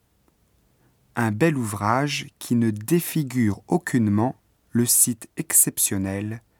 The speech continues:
qu'est la vallée du Tarn. On aurait préféré le pont à haubans au pont suspendu pour des raisons d'abord esthétiques. Un pont suspendu aurait nécessité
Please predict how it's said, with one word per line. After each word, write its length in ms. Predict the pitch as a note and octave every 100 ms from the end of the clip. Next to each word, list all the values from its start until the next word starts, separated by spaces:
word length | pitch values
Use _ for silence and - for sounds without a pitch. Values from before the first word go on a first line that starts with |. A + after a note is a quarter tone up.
| _ _ _ _ -
qu'est 160 | - A#2
la 140 | G2+
vallée 360 | G2 A#2+ C3 C3
du 140 | G#2
Tarn. 600 | - G2+ F2 D#2+ E2 D#2 _ _ _ _ _ _ _ _ _ _ _ _ _ _ _ _ _ _ _ _ _ _ _ _ -
On 200 | A#2+ B2
aurait 280 | C3+ D3+
préféré 680 | C#3+ - D3+ - B2+ C3 D#3
le 160 | A#2 G#2+
pont 320 | - B2 B2
à 180 | - - A2+
haubans 460 | G2+ G2 B2+ - -
au 140 | G2+
pont 320 | F#2+ - A2+ A2+
suspendu 800 | - C3+ - - G2 G2 C3+ - _ _ _ _ _
pour 220 | - D3+
des 140 | B2+ B2
raisons 380 | B2+ C3 D#3 C#3+
d'abord 460 | B2 C#3 D3+ D#3+ -
esthétiques. 720 | D#3 - A#2+ - - - - _ _ _ _ _ _ _ _ -
Un 120 | A#2+
pont 260 | A2+ - A#2
suspendu 720 | - D#3+ - - G#2 G2 D3 - -
aurait 260 | A#2 A#2+
nécessité 960 | A2 C#3 D#3+ E3 D#3 A#2+ - - A#2 F#3